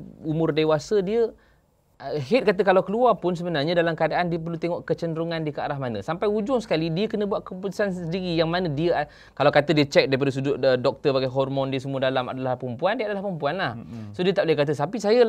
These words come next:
Speaker 1: muka saya lelaki-lelaki, Ustaz."
Speaker 2: Ataupun,
Speaker 1: Ah.
Speaker 2: ataupun kadang-kadang na-, naluri saya lelaki, Ustaz.
Speaker 1: Ha.
Speaker 2: Saya lebih suka dengan perempuan daripada dengan lelaki.
Speaker 1: Ha.
Speaker 2: So macam tu, Ustaz.
Speaker 1: Tak, dia, dia perlu diubah mengikut endorsement ahli dia.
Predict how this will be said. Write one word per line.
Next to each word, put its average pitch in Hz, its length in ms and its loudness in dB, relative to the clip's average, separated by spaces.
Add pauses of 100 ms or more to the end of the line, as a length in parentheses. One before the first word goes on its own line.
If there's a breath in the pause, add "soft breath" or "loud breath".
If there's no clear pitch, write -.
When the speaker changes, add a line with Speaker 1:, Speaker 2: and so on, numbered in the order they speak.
Speaker 1:
muka 165 320 -4
saya 226 160 6
lelaki-lelaki, - 560 -4
Ustaz." 214 220 4 (160 loud breath)
Speaker 2:
Ataupun, 127 320 0
Speaker 1:
Ah. 147 80 4
Speaker 2:
ataupun 190 260 0
kadang-kadang 180 440 -2
na-, 147 180 -4
naluri 160 320 -2
saya 240 160 -4
lelaki, 202 240 -8 (100)
Ustaz. - 380 -4 (120)
Speaker 1:
Ha. 139 120 -8
Speaker 2:
Saya 151 180 2
lebih 220 180 2
suka 220 200 -4
dengan 226 100 0
perempuan 233 380 0
daripada 170 240 -2
dengan 196 180 -2
lelaki. 185 480 -4
Speaker 1:
Ha. 110 220 -8
Speaker 2:
So 247 80 -4
macam 240 240 -2
tu, 170 140 -4
Ustaz. - 400 -6
Speaker 1:
Tak, - 180 -4
dia, 156 160 0
dia 196 320 -4
perlu 202 260 -2
diubah 180 320 0
mengikut 160 460 -2
endorsement 151 640 -4
ahli 151 320 -2
dia. 117 180 0